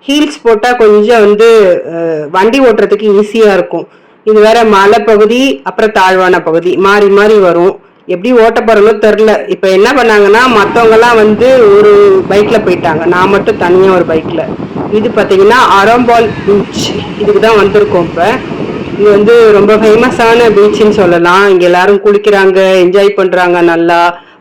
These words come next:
பேராகிளைடிங்லாம் இருக்கு, வாங்க உங்களுக்கு காமிக்கிறேன். இங்க பாத்தீங்கன்னா இந்த மாதிரி ஒரு ரெஸ்ட் பிளேஸ் இருக்கு. இதெல்லாம் டூ ஹண்ட்ரட் ருப்பீஸ் per hour அப்படி சொல்லிட்டு அதுல படுத்துக்கலாம்.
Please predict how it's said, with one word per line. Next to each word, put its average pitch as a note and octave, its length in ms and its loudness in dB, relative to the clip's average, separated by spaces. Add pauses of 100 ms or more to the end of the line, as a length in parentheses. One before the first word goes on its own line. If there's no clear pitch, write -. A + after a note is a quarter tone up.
(140)
பேராகிளைடிங்லாம் F#3+ 1040 2
இருக்கு, F3+ 320 -4
வாங்க F3+ 260 0
உங்களுக்கு E3+ 360 -2
காமிக்கிறேன். E3 760 -4 (540)
இங்க G3 240 -4
பாத்தீங்கன்னா G#3 320 2
இந்த G3+ 120 2
மாதிரி G3+ 240 2
ஒரு F#3 140 2
ரெஸ்ட் G#3 380 0
பிளேஸ் G3+ 280 0
இருக்கு. F#3+ 220 -2
இதெல்லாம் G3 280 0
டூ B3+ 200 0
ஹண்ட்ரட் A3 300 2
ருப்பீஸ் A3 360 -6
per F#3+ 140 -2
hour E3+ 360 0
அப்படி F3+ 260 -4
சொல்லிட்டு F#3+ 300 -4
அதுல F3 260 -2
படுத்துக்கலாம். E3+ 640 -4